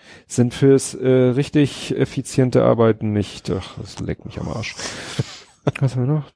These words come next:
Speaker 2: Tobias wird im Süden unterwegs sein. Ja, das war, glaub ich, der, das war diese
Speaker 1: Südlich der Elbe. <laughs>
Speaker 2: Nee, wo ich zur Subscribe in München, aber vorher für die Firma noch,
Speaker 1: Ach,
Speaker 2: äh, auf
Speaker 1: Ida
Speaker 2: diese
Speaker 1: Oberstein.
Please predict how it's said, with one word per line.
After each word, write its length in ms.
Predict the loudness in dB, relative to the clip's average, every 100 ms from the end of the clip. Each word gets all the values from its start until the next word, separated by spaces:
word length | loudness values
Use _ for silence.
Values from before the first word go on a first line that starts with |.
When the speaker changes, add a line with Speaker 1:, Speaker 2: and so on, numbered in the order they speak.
| -16
Speaker 2:
Tobias 540 | -10 -2 4 4 4
wird 140 | 2 2
im 120 | -2
Süden 300 | 0 -2 0
unterwegs 640 | -2 -2 -2 -2 -6 -8
sein. 340 | -10 -10 -12 -18 _ _ _ _ _ 0
Ja, 180 | 4 6
das 140 | 4 4
war, 100 | 4
glaub 180 | 4 2
ich, 120 | 2
der, 140 | 0 0 -12 -8
das 180 | -6 -2
war 100 | 0
diese 680 | -2 -4 -2 -2 -2 -6 _ _ _ _ _ _ _ _ _ _ _ _ _
Speaker 1:
Südlich 380 | -14 -8 -8 -6
der 120 | -6
Elbe. 340 | -4 -4 -4 -8 _
<laughs> 120 | -10
Speaker 2:
Nee, 380 | 0 4 6 4 6
wo 140 | 2
ich 120 | 2
zur 280 | -4 0 0
Subscribe 920 | 0 -4 -4 -10 -2 2 4 4 2
in 200 | -4 -2
München, 420 | 0 0 -2 -4 -4
aber 200 | -2 -2
vorher 520 | -4 -4 2 4 2
für 140 | 0
die 80 | -6
Firma 380 | -4 2 2 2
noch, 160 | 4 4
Speaker 1:
Ach, 340 | 6 2 2 -2
Speaker 2:
äh, 240 | 2 2
auf 160 | 0 -2
Speaker 1:
Ida 220 | 4 4
Speaker 2:
diese 120 | 6
Speaker 1:
Oberstein. 600 | 4 4 0 -6 -6 -10